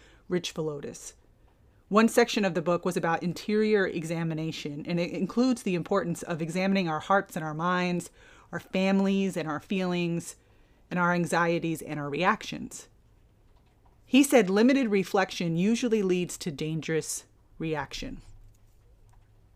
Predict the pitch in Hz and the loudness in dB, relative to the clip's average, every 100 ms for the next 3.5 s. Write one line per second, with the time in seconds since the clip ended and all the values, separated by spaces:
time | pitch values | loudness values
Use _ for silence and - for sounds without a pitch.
0 | - - 208 262 285 233 202 190 190 190 | -20 4 6 8 8 8 6 4 4 6
1 | 190 185 175 175 175 190 180 - 160 - | 4 2 0 2 4 4 4 2 -4 -2
2 | 165 151 151 - - 143 - 156 - 156 | -2 -2 -6 -8 -6 -8 -6 -10 -8 -10
3 | 160 - 147 - | -8 -6 -8 -10